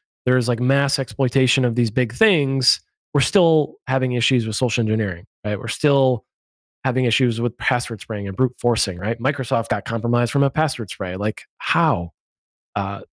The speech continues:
so that's an interesting trend to me is, like, the more things get sophisticated, the more they don't in a way, <laughs> you know, that the non-sophisticated stuff works. It seems like the time to exploit those, like, zero days is getting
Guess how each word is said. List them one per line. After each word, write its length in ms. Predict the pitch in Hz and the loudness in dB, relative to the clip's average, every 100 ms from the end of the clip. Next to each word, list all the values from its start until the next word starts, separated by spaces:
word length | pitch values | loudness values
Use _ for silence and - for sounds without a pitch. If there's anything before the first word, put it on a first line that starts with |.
| _ - | _ -2
so 160 | - | 0
that's 320 | 147 190 196 | 4 2 4
an 100 | 175 | 4
interesting 400 | 143 135 135 139 | 4 2 0 0
trend 260 | 127 139 131 | 0 0 2
to 60 | 127 | 2
me 160 | 131 | 4
is, 120 | 123 110 | 2 2
like, 180 | 107 - | -2 0
the 60 | |
more 320 | 127 131 156 | 2 6 4
things 300 | 156 156 139 | 4 2 0
get 120 | 120 131 | -2 -4
sophisticated, 680 | 120 120 117 160 180 185 | -4 -4 -2 2 2 2
the 80 | 120 | 2
more 500 | 117 117 123 127 120 - _ - | 2 4 4 4 2 -4 _ -10
they 60 | 110 | -2
don't 360 | 107 147 311 | 2 2 4
in 80 | 175 | 4
a 60 | 185 | 4
way, 260 | 196 202 - - - | 4 2 0 -4 -10
<laughs> 240 | _ _ | _ _
you 80 | 175 | 2
know, 80 | 185 | 4
that 240 | 160 131 | 4 2
the 100 | 131 | 0
non-sophisticated 920 | 123 123 135 131 147 135 127 139 135 | 0 2 2 0 -2 -2 0 2 0
stuff 200 | - 139 | 0 -4
works. 380 | - 143 143 - - _ _ _ _ _ _ _ _ _ _ _ - | 0 -2 -4 -16 -16 _ _ _ _ _ _ _ _ _ _ _ -4
It 100 | 156 | 0
seems 240 | - 190 | 2 4
like 140 | 175 - | 2 0
the 80 | 147 | -4
time 420 | - 147 147 143 | 0 2 2 2
to 140 | 143 | 0
exploit 440 | 139 - 147 143 131 | -2 0 2 0 2
those, 300 | 135 127 117 | 2 2 0
like, 160 | 117 | -2
zero 240 | 113 127 131 | 0 2 4
days 260 | 160 165 | 4 2
is 120 | 123 | 0
getting 380 | 107 123 110 104 | -2 0 0 -4